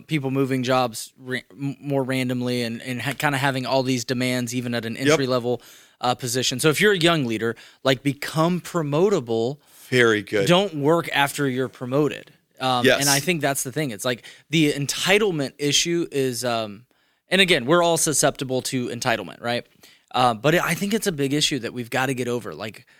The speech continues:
Speaker 1: we're, we're not entitled to this. Like, we've gotta, we've gotta work hard. So
Speaker 2: we have to work hard. In every job,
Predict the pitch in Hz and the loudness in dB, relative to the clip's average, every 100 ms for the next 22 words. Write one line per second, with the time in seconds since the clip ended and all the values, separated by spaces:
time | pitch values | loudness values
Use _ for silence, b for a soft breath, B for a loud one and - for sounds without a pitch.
0 | b - 131 139 139 - 135 160 185 139 | b -2 2 2 2 -2 0 2 0 -2
1 | - 165 247 147 107 80 - 110 113 120 | -8 -6 -4 -6 -10 -16 -14 -12 -10 -4
2 | 131 135 131 120 _ _ - 123 117 131 | -2 0 -2 -6 _ _ -10 -8 0 0
3 | 135 127 127 - 110 - - 71 - _ | 0 -4 -8 -8 -10 -12 -16 -16 -20 _
4 | _ 123 104 127 131 143 135 - 113 - | _ 2 4 4 2 2 0 2 -2 0
5 | 120 - 127 139 143 180 165 - 120 107 | -6 0 4 4 2 -2 -2 -2 0 0
6 | 95 95 | 0 -4